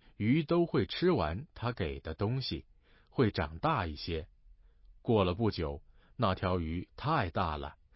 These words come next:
那只碗放不下它了，所以叶线把鱼放到了一个更大的碗里，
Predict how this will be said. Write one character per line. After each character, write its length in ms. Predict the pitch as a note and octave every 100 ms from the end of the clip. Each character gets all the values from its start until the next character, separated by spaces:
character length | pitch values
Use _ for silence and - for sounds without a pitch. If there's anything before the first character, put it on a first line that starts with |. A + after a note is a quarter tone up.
| - -
那 200 | E3 D3+
只 160 | D3+ E3+
碗 340 | G2+ D2+ D#2 _
放 320 | - A2+ E2
不 120 | F#2
下 240 | F2 G2 D#2+
它 260 | - D#2+
了， 180 | D2+ C2 _ _ _ _ _
所 280 | - A2 G2+
以 240 | F2+ D#2 - - _
叶 220 | D#3 B2+
线 320 | G2+ C3 G2 E2
把 220 | D#2+ D#2
鱼 320 | E2 F#2 C3 - _
放 280 | - C3+ A#2+
到 160 | A#2+
了 140 | G2+ F2+
一 180 | F#2
个 240 | G#2 G2 D#2+ -
更 240 | F#3+ B2
大 200 | A#2+ F#2
的 120 | E2
碗 320 | D#2 C#2+ F#2+
里， 160 | A#2+ C#2+